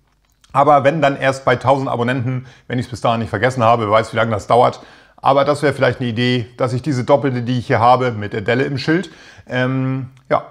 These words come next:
vielleicht einmal dann verlose, wenn die tausend Abonnenten erreicht sind. Also Leute, haut auf den Abo-Button, dann gibt's vielleicht was zu gewinnen. Ähm,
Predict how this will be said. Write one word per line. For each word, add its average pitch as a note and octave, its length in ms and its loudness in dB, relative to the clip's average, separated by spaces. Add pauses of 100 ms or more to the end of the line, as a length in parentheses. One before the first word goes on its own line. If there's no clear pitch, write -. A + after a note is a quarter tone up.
(120)
vielleicht F#3 440 2
einmal D#3 260 2
dann C3 220 0
verlose, B2+ 540 0
wenn A2+ 160 -4
die A#2+ 100 -6
tausend A#2 300 0
Abonnenten G#2 380 -6
erreicht G#2+ 300 -4
sind. G2 160 -10
Also C3 220 0
Leute, D3 380 2
haut C#3+ 180 0
auf E3+ 120 -2
den E3 240 -4
Abo-Button, E3+ 720 0 (280)
dann B2+ 180 -2
gibt's C#3+ 260 -6
vielleicht F2+ 360 -2
was - 140 -8
zu - 80 -8
gewinnen. B3 320 -4 (520)
Ähm, F3 500 -6